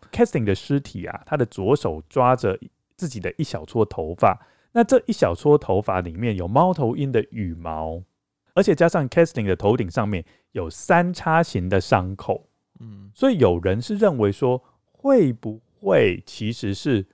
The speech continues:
Speaker 1: 猫头鹰杀了 Kathleen 的？
Speaker 2: 你是说就天外飞来一只猫头鹰，然后突然就这样那么，那么不巧的就是去攻击 Kathleen，
Speaker 1: 嗯。
Speaker 2: 然后在他酒醉的时候。
Speaker 1: 对，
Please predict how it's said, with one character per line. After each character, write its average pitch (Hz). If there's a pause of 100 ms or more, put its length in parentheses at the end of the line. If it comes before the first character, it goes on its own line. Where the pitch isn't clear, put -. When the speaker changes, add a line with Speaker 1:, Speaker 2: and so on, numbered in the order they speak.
(200)
Speaker 1:
猫 156
头 92
鹰 98
杀 95
了 87
Kathleen -
的？ - (440)
Speaker 2:
你 135
是 135
说 135
就 135
天 127
外 131
飞 123
来 113
一 110
只 113
猫 107
头 92
鹰， 92 (380)
然 117
后 120
突 127
然 110
就 110
这 117
样 104
那 131
么， 101 (200)
那 131
么 113
不 139
巧 107
的 92
就 107
是 104
去 113
攻 104
击 101
Kathleen， 87 (100)
Speaker 1:
嗯。 95
Speaker 2:
然 110
后 110
在 120
他 117
酒 87
醉 107
的 90
时 -
候。 80 (120)
Speaker 1:
对， 90